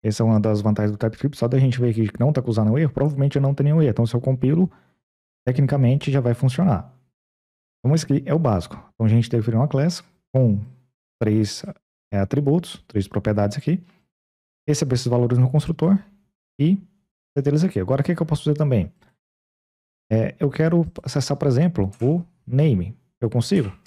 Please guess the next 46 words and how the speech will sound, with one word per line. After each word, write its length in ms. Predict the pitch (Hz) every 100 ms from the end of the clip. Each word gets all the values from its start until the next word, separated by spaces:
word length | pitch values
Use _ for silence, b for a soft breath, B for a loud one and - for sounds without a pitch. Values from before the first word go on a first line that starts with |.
| _ _ _ -
Consigo. 360 | 151 247 147 - _ _ _ _ _ _ _ _
Porque 160 | 113 127
a 40 |
gente 120 | 110
não 80 | 120
trabalha 280 | 120 123 117
com 100 | 123
visibilidade 480 | 117 123 123 117 127
nem 80 | 190
nada. 160 | 113
Isso 80 | 110
aqui 80 | 107
funciona. 420 | 160 208 175 101 _ _ _ _ _ _ _ _ _ _ _
Vou 80 | 110
dar 60 | 104
um 180 | 101
Ctrl 140 | 98 113
J 260 | 104 107
aqui 240 | 127 147 170
pra 140 | -
abrir 140 | 98 104
o 60 |
terminal. 400 | 113 117 139 175 190 _ _ _ _ _ _
Vou 60 | 107
dar 80 | 101
um 80 | 101
T 100 | 104
S 200 | - 151
C. 220 | 156 196 196 _ _ _ _ _ _ _ _ _ _ _ _ _ _ _
Vou 120 | 113
rodar 240 | 110 110 107
agora 200 | 107 101
com 160 | 107
o 100 | 113
Node, 520 | 104 101 95 90 - - _
o 80 | 107
que 80 | -
tá 100 | 107
dentro 280 | 101 101 98
de 100 | 117
dist, 540 | 117 139 180 - 196 180 b b _ _ _ _ -
com 80 | 127
o 20 |
nome 160 | 107 101
de 120 | 123
classes, 600 | 127 156 175 175 - -